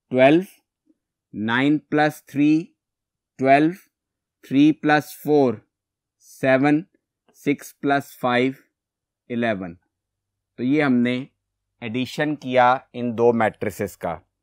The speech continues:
अब इसी तरह इनकी सब्ट्रैक्शन भी कर सकते हैं।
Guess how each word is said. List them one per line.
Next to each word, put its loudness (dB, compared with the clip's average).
अब 4
इसी 0
तरह 6
इनकी 0
सब्ट्रैक्शन 2
भी 4
कर 6
सकते 2
हैं। 0